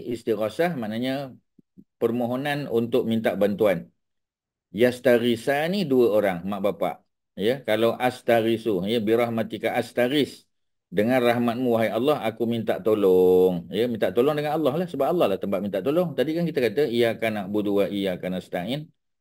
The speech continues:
Kalau kita nak minta tolong, takkan minta tolong pada, pada bomoh, ya, pada, eh, pada Tok Wali, ya, pada Tok, Tok Pawang, ya, ha, pada Tok Dukun, kan? Dia mesti minta tolong pada,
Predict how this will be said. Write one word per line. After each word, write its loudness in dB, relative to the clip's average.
Kalau 4
kita 0
nak 0
minta 0
tolong, 6
takkan -2
minta 0
tolong 2
pada, 0
pada 0
bomoh, 4
ya, 0
pada, 0
eh, 0
pada 0
Tok 4
Wali, 4
ya, 0
pada -2
Tok, 2
Tok -4
Pawang, 2
ya, -2
ha, -6
pada -4
Tok -2
Dukun, 2
kan? 0
Dia -6
mesti -8
minta -6
tolong -2
pada, -2